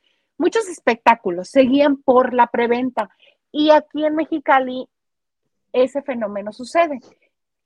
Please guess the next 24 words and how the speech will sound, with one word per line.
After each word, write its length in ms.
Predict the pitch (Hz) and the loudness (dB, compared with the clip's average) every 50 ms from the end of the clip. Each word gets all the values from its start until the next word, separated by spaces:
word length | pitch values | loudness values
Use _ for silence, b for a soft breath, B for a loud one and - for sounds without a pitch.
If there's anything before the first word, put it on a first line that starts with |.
| _ | _
La 340 | - 220 226 240 247 247 240 - | -6 -4 0 0 0 0 0 -2
preventa 440 | 247 240 240 240 254 277 277 339 | -6 -6 -6 -6 -6 -6 -6 -8
puede 280 | 330 - 330 320 320 320 | -4 -2 0 0 0 -2
no 180 | 311 311 311 302 | -2 -4 -6 -6
ser 340 | - _ 302 294 302 302 | -6 _ -4 -4 -4 -4
buena, 500 | 262 294 294 269 262 247 254 254 269 269 - _ | -4 -4 -4 -4 -6 -6 -6 -8 -8 -10 -10 _
pero 160 | 262 247 233 | -4 0 0
a 60 | 233 | 0
la 240 | 233 233 226 220 226 | 2 2 0 0 0
hora 440 | 240 240 233 269 277 277 269 - - _ _ _ _ | -2 -4 -4 -6 -6 -6 -8 -10 -14 _ _ _ _
del 460 | - 214 208 208 208 247 247 240 247 | -14 -12 -10 -2 0 0 0 0 0
evento, 580 | 247 254 277 269 240 240 226 - 226 226 240 - - | 4 4 4 4 4 0 -4 -4 -4 -4 -4 -6 -6
el 200 | 220 220 220 220 | -6 -4 -4 -2
mero 340 | 226 233 247 254 285 311 | -2 -2 2 4 4 4
día, 300 | 311 311 294 277 269 285 | 4 2 0 0 0 0
la 120 | 285 277 262 | 0 -2 -4
gente 320 | - - 240 220 - 269 269 | -6 -8 -6 -2 -2 -2 0
llega 400 | 262 254 240 240 262 262 262 254 | 0 -2 0 2 4 4 4 4
a 220 | - - 220 233 | 2 2 -2 -2
la 140 | 240 247 247 - 254 _ | 0 -2 -6 -8 -12 _
taquilla 380 | - 262 - - 247 233 269 - - - | -14 -12 -10 -10 -8 -6 -6 -8 -6 -8
y 120 | 269 208 | -10 -8
se 140 | - 220 208 | -8 -8 -8
mete. 380 | 214 247 269 - - 220 208 | -8 -10 -10 -8 -8 -8 -8